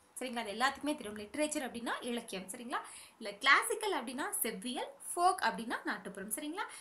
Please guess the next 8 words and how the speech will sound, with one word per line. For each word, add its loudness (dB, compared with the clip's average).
அடுத்து 2
பத்தொன்பதாவது 0
கேள்வி, -6
"சுயமரியாதை 2
சுடர் -2
என -4
அழைக்கப்படுபவர் -4
யார்?" -2